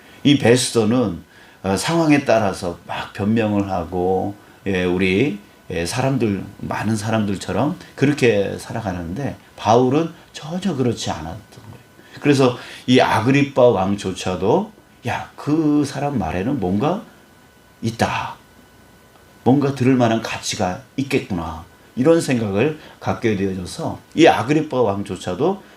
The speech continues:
"나도 그 사람의 말을 한번 들어보고 싶다." 이렇게 되어지는 것이죠. 자, 여러분, 아, 그래요. 사람들은 자기 자신을 보호하려고 하는 본능,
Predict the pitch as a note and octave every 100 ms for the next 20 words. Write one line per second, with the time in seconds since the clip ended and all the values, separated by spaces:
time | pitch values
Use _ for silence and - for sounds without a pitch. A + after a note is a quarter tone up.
0 | - - A#2 F3 - A#2+ A2 G#2+ G#2 E2+
1 | E2+ F2 G2 F#2+ G2 A2+ A2 G#2+ G2 -
2 | - - - - - - D3+ D3 F#2+ G2+
3 | D3+ - - G#2 G2+ G2 G2 G#2 G#2 F#2+
4 | - - F#2 G2 - - - - - -
5 | - - - - - - - - - -
6 | - F2+ E2+ D2+ D2+ D#2 - - - -
7 | - - - - - - F2 F2 F2 E2+
8 | D#2+ D#2+ D#2+ F2 F2+ - A#2+ A2 F2 -
9 | - - - - - - - - - -
10 | - - D3+ D#3+ D#3 B2+ B2 A#2 A2+ G#2
11 | G#2 A2 F#2 - - - A2+ - - G2
12 | - A2+ A2+ B2 D3 - - - G#2 A2+
13 | C3+ C3 B2 A#2 G#2 G2 F#2+ E2+ - A2
14 | G#2 F#2